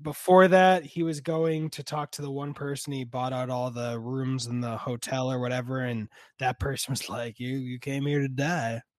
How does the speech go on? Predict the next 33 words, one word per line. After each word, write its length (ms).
All 100
right." 300
And 160
then 100
he 300
just 260
stages 540
a 80
whole, 560
what, 180
like, 220
Godfather-esque, 1080
or 120
was 120
it 80
Godfather 480
Two? 260
It's 140
been, 260
I 80
don't 100
remember, 280
uh, 300
coup 600
and 160
turns 320
the 80
tables 640
and 140
then 180
just 360
tricks, 460
ah, 360